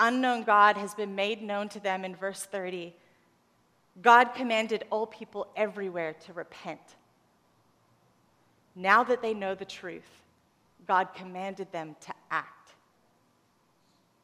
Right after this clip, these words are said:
It is not enough for them to know the truth. They have to live differently. Paul's indictment of them is that they knew the truth and they could no longer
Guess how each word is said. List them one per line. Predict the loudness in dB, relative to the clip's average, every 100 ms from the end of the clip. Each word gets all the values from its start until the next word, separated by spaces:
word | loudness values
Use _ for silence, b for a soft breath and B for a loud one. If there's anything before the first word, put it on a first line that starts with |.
| _ _ _ _ _ _ _
It | -12 -8
is | -8
not | -2 0 -2
enough | -6 -4 -4 -4 -12
for | -14
them | -12 -14
to | -14
know | -14
the | -14
truth. | -16 -16 -18 -20 _ _ _ _ _ _ _ _
They | -12
have | -10 -6 -6 -6 -16
to | -14
live | -10 -10 -10 -16 _ -20
differently. | -20 -20 -20 _ _ _ _ _ _ _ _ _ _ _ _ _ _ _ _ _ _ _ _ _ _ -8
Paul's | 0 2 2
indictment | -2 -2 2 2 0 -8 -12
of | -12 -8
them | -6 -6 -12 -18 b -18
is | -8
that | -6 -6
they | -8 -12
knew | -10 -8 -8
the | -8
truth | -10 -12 -12 -14 _ _ _ _ _ _ _ _ _ _ _ _ _ _
and | -16
they | -14
could | -14
no | -6 -2 0
longer | 0 -2 -4 -2 -4 -4